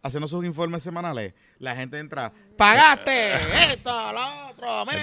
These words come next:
Speaker 1: ¡Mira
Speaker 2: duro, es
Speaker 1: aquello!"
Speaker 2: duro,
Speaker 1: ¿Tú
Speaker 2: es
Speaker 1: sabes?
Speaker 2: duro, es duro, es
Speaker 1: ¿Tú
Speaker 2: duro,
Speaker 1: sabes?
Speaker 2: es duro.
Speaker 1: Entonces,
Speaker 2: Es una
Speaker 1: eh,
Speaker 2: crisis, es una crisis, es un
Speaker 1: es
Speaker 2: problema
Speaker 1: una
Speaker 2: serio,
Speaker 1: crisis. Y
Speaker 2: problema
Speaker 1: yo,
Speaker 2: serio.
Speaker 1: y yo creo que ellos en verdad la están minimizando.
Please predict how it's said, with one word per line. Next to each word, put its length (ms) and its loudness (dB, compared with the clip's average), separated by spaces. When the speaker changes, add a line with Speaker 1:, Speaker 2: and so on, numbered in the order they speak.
Speaker 1:
¡Mira 100 0
Speaker 2:
duro, 140 -2
es 40 0
Speaker 1:
aquello!" 160 0
Speaker 2:
duro, 140 2
Speaker 1:
¿Tú 80 -6
Speaker 2:
es 60 -8
Speaker 1:
sabes? 300 -4
Speaker 2:
duro, 100 -12
es 40 -14
duro, 200 -8
es 60 -10
Speaker 1:
¿Tú 80 -10
Speaker 2:
duro, 100 -6
Speaker 1:
sabes? 220 -8
Speaker 2:
es 40 -14
duro. 80 -16
Speaker 1:
Entonces, 240 -4
Speaker 2:
Es 60 2
una 160 0
Speaker 1:
eh, 80 -2
Speaker 2:
crisis, 180 -4
es 60 -8
una 140 -12
crisis, 180 -16
es 60 -14
un 60 -12
Speaker 1:
es 60 -8
Speaker 2:
problema 200 -4
Speaker 1:
una 40 -6
Speaker 2:
serio, 180 -6
Speaker 1:
crisis. 200 -12
Y 20 -18
Speaker 2:
problema 200 -6
Speaker 1:
yo, 60 -4
Speaker 2:
serio. 200 -8
Speaker 1:
y 20 -2
yo 100 -4
creo 160 -8
que 120 -8
ellos 100 -6
en 100 -6
verdad 260 -6
la 100 -6
están 220 -10
minimizando. 840 -12